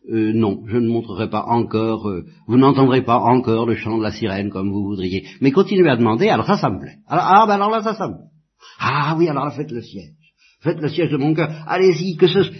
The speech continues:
ayez l'impression que c'est vous qui mettez tout le paquet et que moi, je fais rien. Alors là, vous êtes en sécurité. Ce qui est dangereux, c'est quand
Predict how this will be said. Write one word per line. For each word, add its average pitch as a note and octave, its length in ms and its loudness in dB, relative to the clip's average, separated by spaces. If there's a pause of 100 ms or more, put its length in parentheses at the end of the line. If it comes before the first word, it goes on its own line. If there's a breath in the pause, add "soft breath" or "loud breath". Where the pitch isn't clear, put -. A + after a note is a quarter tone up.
ayez G3 240 6
l'impression F#3+ 360 6
que - 60 -2
c'est E3+ 100 8
vous F#3+ 140 4
qui E3 120 4
mettez E3 240 4
tout F3+ 120 -2
le D3+ 60 -4
paquet E3 300 2
et - 40 0
que - 60 -6
moi, F#3 120 0
je - 80 -8
fais B2 140 -4
rien. F2 180 -10 (200 loud breath)
Alors E3+ 260 0
là, A3 200 4
vous F3 140 4
êtes D3+ 100 2
en B2+ 80 -2
sécurité. - 560 -2 (1500)
Ce - 120 -20
qui F#3 80 6
est F3 60 8
dangereux, F3+ 440 6
c'est - 140 0
quand C3 300 -4